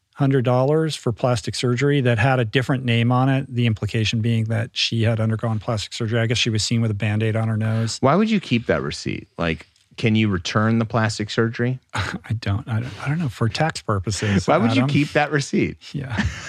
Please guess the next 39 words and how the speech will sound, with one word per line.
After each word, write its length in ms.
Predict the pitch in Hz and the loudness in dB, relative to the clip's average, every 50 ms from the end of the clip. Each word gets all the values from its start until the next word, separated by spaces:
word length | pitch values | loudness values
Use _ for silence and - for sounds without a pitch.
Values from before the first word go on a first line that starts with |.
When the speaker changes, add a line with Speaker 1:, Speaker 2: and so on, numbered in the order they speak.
| - - - - - - - - - - - - - - - | -14 -14 -14 -16 -16 -16 -18 -18 -18 -20 -20 -20 -20 -16 -8
Speaker 1:
So, 320 | - - 165 143 143 143 143 - - | -2 0 2 4 4 2 0 0 -2
I 40 | 170 | -2
mean, 180 | 196 208 214 | 0 0 2
this 100 | 240 233 | 0 0
story 460 | - - - - 175 165 160 151 143 131 | -2 -4 -2 0 2 4 4 4 2 2
is 100 | 113 98 | 0 -2
bananas, 560 | 95 - 110 101 104 101 101 98 98 95 95 | -2 -4 -4 -2 -2 0 0 0 0 0 2
Speaker 2:
Yeah. 200 | 139 135 87 67 - - - - | 2 2 2 0 -4 -8 -12 -10
Speaker 1:
is 160 | - 113 101 | -6 -4 -4
it 140 | 117 107 - | -4 -4 -4
not? 340 | 113 110 107 110 113 120 120 | -2 -2 -2 -2 -2 -2 0
And, 280 | 160 151 139 143 - - | 0 0 0 0 0 0
and 240 | 165 147 151 147 143 | 2 2 2 2 2
this, 260 | 151 143 - - - - | 2 0 -2 -4 -6 -6
i-, 160 | 180 180 - - | -6 -6 -4 -6
i-, 60 | 180 | -8
you 220 | 185 185 180 165 | -6 -4 -2 0
know, 160 | 143 139 131 131 | 0 0 0 0
I, 300 | 127 120 117 - - 131 | 0 -2 -4 -4 -4 -6
I 20 | |
just 160 | 123 123 - | -6 -6 -6
pulled 160 | - 131 113 | -4 -2 -2
up 120 | 113 104 - | -2 -2 -4
a 40 | 107 | -4
pi-, 180 | 98 - 127 - - | -4 -4 -6 -4 -4
uh, 280 | - 120 113 110 110 117 | -4 -2 0 0 0 -2
an 80 | 117 113 | -2 -2
article 300 | 110 110 107 107 - 110 | -2 -2 -2 -4 -6 -6
from 140 | - 120 110 | -6 -4 -4
the 60 | 101 | -2
Boston 360 | 104 110 107 104 - 113 107 | 0 0 0 0 -2 -2 -2
Globe. 300 | 104 110 110 110 110 107 | -2 0 0 0 0 0
I 40 | 113 | 0
mean, 140 | 117 117 117 | 0 2 2
there 140 | 123 131 | 2 2
is 120 | 135 123 127 | 2 2 2
a, 180 | 120 113 110 - - _ - | 2 0 0 -2 -6 _ -6
you 160 | 165 127 120 | -4 -2 -2
know, 180 | 110 110 104 | -2 -2 -4